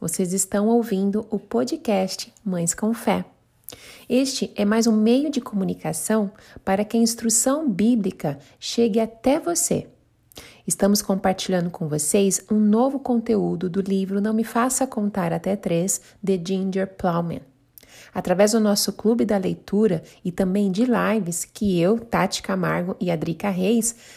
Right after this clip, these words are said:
temos feito toda sexta-feira, às dezessete horas do horário de Brasília. Se você ainda não participa do nosso clube, visite a nossa página no Instagram, arroba mãescomfé ponto oficial.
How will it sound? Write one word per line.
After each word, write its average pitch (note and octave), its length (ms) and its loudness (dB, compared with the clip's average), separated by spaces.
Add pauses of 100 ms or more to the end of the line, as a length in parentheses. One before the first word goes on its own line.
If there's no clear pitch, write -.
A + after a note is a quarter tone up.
(120)
temos C4 340 2
feito F3 500 -2 (180)
toda A#3+ 360 4
sexta-feira, F#3 840 0 (280)
às E3 180 -2
dezessete A3 680 0
horas F3+ 500 0
do F3+ 120 0
horário E3+ 400 0
de E3+ 120 -4
Brasília. E3 560 0 (680)
Se - 160 -2
você G#3 260 4
ainda A3+ 260 4
não G3+ 140 2
participa F3+ 800 -2
do E3 140 -4
nosso E3 340 -2
clube, F3+ 600 0 (300)
visite A3 380 0
a C4 60 2
nossa A#3 280 2
página G3+ 360 2
no G3+ 60 2
Instagram, G3 600 0 (600)
arroba F#3+ 640 0
mãescomfé F3+ 680 0
ponto A3 400 0
oficial. - 680 -2